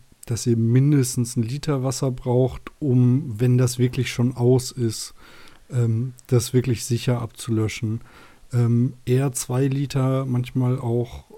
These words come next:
äh, je nachdem, wie groß das Feuer ist und wie lange es gebrannt hat, auch gerne mal zwanzig Liter, ne? Also, ähm, unterschätzt das nicht.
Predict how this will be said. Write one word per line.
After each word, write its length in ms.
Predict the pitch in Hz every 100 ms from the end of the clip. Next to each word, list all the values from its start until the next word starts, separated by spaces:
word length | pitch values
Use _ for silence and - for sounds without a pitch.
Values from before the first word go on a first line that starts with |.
| -
äh, 120 | 123
je 180 | 110 117
nachdem, 380 | 123 123 123 117
wie 80 |
groß 320 | 120 117 127 127
das 140 | 127
Feuer 240 | - 127
ist 120 | 127 127
und 120 | 117
wie 40 | 113
lange 180 | 120 123
es 180 | 117
gebrannt 340 | - 107 113 -
hat, 120 | 123
auch 200 | 117 117
gerne 180 | 123 127
mal 180 | 131 131
zwanzig 500 | - 135 139 113 -
Liter, 320 | 104 110 104
ne? 240 | 123 180 143
Also, 400 | 120 123 123 127
ähm, 320 | 127 120 135
unterschätzt 600 | 151 127 127 - 143 -
das 200 | 110 104
nicht. 240 | 113 110